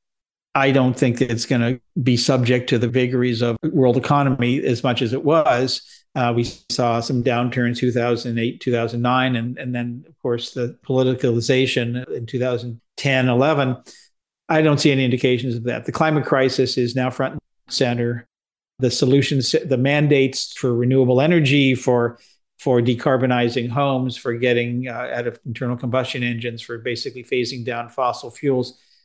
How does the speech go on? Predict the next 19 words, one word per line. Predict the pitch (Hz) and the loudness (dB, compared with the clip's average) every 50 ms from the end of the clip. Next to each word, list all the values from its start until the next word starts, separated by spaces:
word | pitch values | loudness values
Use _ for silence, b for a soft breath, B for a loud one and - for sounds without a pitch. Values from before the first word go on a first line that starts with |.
| b b _ - | b b _ -4
are | 131 131 127 123 | 0 2 2 2
there. | 104 117 127 123 127 131 135 147 156 143 190 - | 4 4 4 4 6 4 4 2 2 0 -4 -4
They | - 123 120 | -4 -2 -2
may | 120 120 117 123 127 123 | -2 0 0 0 0 0
not | 123 120 120 120 | 0 0 -2 0
be | - 123 | 0 0
as | 120 113 110 | 0 0 0
robust | 120 117 110 123 127 127 127 - | -2 -2 0 0 -2 -2 2 0
as | 139 117 113 | 0 2 2
we | 127 120 | 0 0
need, | 123 123 127 120 123 | 0 -2 -2 -2 -2
but | 127 117 | -4 -4
the | - | -4
s-, | 123 - - - - | -4 -6 -6 -10 -10
the | - 175 | -8 -4
market | 127 117 120 123 120 - 127 | -2 -2 -2 -2 -2 -2 -4
signals | - - 135 120 117 120 120 117 113 113 | -2 0 -2 -2 -2 -2 -2 -4 -4 -2
are | 123 117 | -2 -2
there. | 117 123 120 120 120 120 | 0 0 0 0 -2 -4